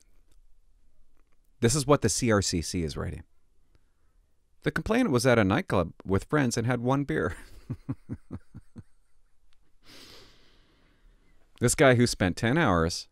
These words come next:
in cells had one beer. You know it ain't true. Right off the bat. Right off the bat when you read this shit.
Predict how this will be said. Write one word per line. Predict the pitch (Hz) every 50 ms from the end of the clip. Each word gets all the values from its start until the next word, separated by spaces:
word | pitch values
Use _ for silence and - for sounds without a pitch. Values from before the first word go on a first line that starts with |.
| _ _ _ _ _ _ _ _ -
in | - 98 127 160
cells | - - - 104 78 71 65 62 - - - - _ _ _ -
had | 107 92 76 69 73
one | 78 78 76 73 69
beer. | - 71 69 69 67 78 _ _ _ _ _ _ _ _ _ _ _ _ _ _ _ _ _ _ _ _ _ _ _ _ _ _ _ _ _ - - _ _ _ _ _ _ _ - - _ _ _ - - _ _ _ _ _ _ _ _ _ _ _ _ _ _ _
You | - 107 123 127
know | 139 143 147 143 131
it | 117 101
ain't | 95 85 80 -
true. | - - - 85 82 80 80 - - - - - _ _ - - - -
Right | - 135 151 165 156
off | 147 139 -
the | - 107
bat. | - 123 139 143 92 - - - - - - - -
Right | - 131 151 175
off | 165 -
the | - 131
bat | 123 143 143 -
when | 110 110 101
you | 95
read | 92 104 127 -
this | - 80 76
shit. | - - - 50 - -